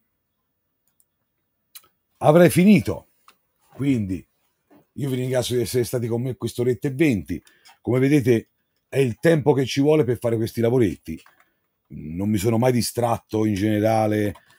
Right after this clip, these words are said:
facendo, che ne so, mettendomi a fa-, tra nell'inizio, ecco, un'oretta. Un'oretta di lavoro. Un'oretta di lavoro e i risultati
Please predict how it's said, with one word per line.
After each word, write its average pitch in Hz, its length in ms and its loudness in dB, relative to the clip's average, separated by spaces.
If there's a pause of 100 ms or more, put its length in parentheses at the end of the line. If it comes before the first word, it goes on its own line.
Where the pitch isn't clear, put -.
facendo, 104 540 -2
che 95 100 -2
ne 104 120 -2
so, 101 320 -2 (400)
mettendomi 104 640 -4
a 95 600 -6 (400)
fa-, 95 440 -12 (280)
tra 127 120 -6
nell'inizio, 139 720 -2
ecco, 120 240 -2
un'oretta. 175 640 2 (1000)
Un'oretta 185 480 2
di 135 100 0
lavoro. 64 460 -6 (720)
Un'oretta 175 380 -2
di 170 100 -6
lavoro 226 520 4 (400)
e - 80 -6
i 165 60 4
risultati 185 800 4